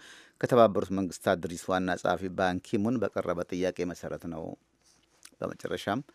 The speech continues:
የክርስትና እምነቴን አልተውም በማለቷ ሞት የተፈረደባት ሱዳናዊት በህይወት ቆይታ አሁን ወደ ዩናይትድ ስቴትስ የምትመጣ መሆኗ እንዳስደሰተው ዋይት ሀውስ ገለጠ። መርያም ያህያ ኢብራሂም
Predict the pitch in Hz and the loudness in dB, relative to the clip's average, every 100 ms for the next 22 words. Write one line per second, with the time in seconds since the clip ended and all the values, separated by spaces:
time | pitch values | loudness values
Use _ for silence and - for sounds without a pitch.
0 | _ _ _ - - - - _ _ _ | _ _ _ -20 -20 -20 -20 _ _ _
1 | _ _ - 127 - 120 - 120 107 110 | _ _ 2 4 6 4 4 4 6 6
2 | 104 104 95 104 98 92 - 98 92 95 | 4 2 4 4 4 0 0 0 2 0
3 | 92 90 90 107 104 98 92 90 98 95 | 0 0 0 2 2 0 -2 -6 -4 -2
4 | 90 87 82 92 - - 101 98 92 98 | 0 -2 -2 -4 -4 -6 0 2 4 2
5 | 131 - 98 92 90 87 - 98 90 - | 2 0 -2 0 0 -2 0 2 2 0
6 | 117 95 95 107 98 95 90 92 90 92 | 0 0 0 2 2 2 2 0 0 -4
7 | - 98 92 92 90 90 87 90 87 92 | -4 -4 -2 -2 -2 -2 -2 0 0 2
8 | 104 101 113 95 92 95 85 - - - | 2 2 0 0 -2 -2 -8 -6 0 0
9 | - - 87 85 - 82 - - 82 82 | 0 0 0 0 -4 -4 -4 -6 -4 -4
10 | - - - _ _ - - - - _ | -2 -4 -6 _ _ -20 -20 -20 -20 _
11 | - 87 87 92 90 90 87 87 87 90 | -6 -4 -2 -2 -2 -2 -4 -2 0 0
12 | 90 87 104 101 | 0 0 0 0